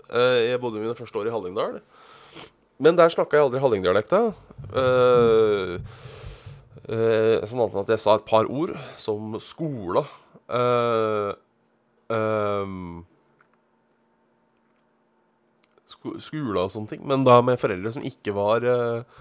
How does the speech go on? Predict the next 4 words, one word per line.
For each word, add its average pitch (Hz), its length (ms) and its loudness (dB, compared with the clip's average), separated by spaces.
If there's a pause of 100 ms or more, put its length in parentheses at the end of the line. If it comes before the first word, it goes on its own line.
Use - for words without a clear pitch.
(1160)
ikke 127 360 -4
var, 127 320 8
eh, 143 720 2 (1300)
hallingdøler, 156 1040 4